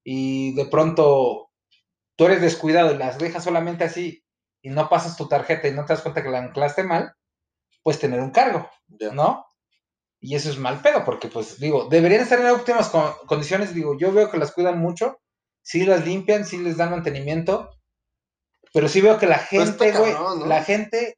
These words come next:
Speaker 1: extraña ecobici es demasiado marrana, güey, o sea,
Speaker 2: Sí,
Speaker 1: literal.
Speaker 2: pinche.
Speaker 1: Y no lo digo solamente en el transporte ecobici, lo digo en el metro, güey, en el metrobús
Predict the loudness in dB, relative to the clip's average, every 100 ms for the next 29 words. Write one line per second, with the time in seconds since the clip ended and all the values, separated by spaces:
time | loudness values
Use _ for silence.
0 | _ -12 -8 -2 -2 0 -4 -4 -8 -8
1 | -10 -12 -14 _ _ _ _ -4 -2 -2
2 | -2 -4 -8 -2 0 2 0 -2 -10 _
3 | _ _ _ -4 0 4 4 4 0 0
4 | -4 -12 -6 -4 -4 -8 _ -4 0 2
5 | 6 6 4 -2 -14 -14 -8 0 2 4
6 | 2 0 2 2 4 2 2 2 -2 -2
7 | -6 -12 -14 -10 -8 -6 -6 -8 -12 -10
8 | -4 -4 -4 -6 -6 -4 0 0 0 -4
9 | -10 -12 -12 -8 -6 -6 -8 -14